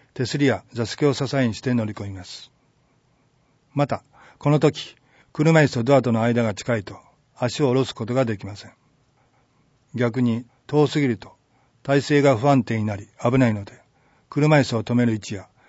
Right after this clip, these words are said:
角度の微調整が大切です。次に、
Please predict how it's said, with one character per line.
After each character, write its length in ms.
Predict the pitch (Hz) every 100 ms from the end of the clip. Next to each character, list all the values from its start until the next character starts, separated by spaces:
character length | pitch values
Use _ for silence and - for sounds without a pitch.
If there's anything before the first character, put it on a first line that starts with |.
| _
角 240 | 160 147
度 120 | 131 110
の 80 |
微 120 | 107 104
調 200 | 151 113
整 200 | 104 101
が 200 | 120 -
大 160 | 123 110
切 220 | 113 98
で 100 | -
す。 280 | - - _ _ _ _ _ _ _ _ _ _ _ _ _ _ _ _ _ _
次 240 | - 147
に、 180 | 127 107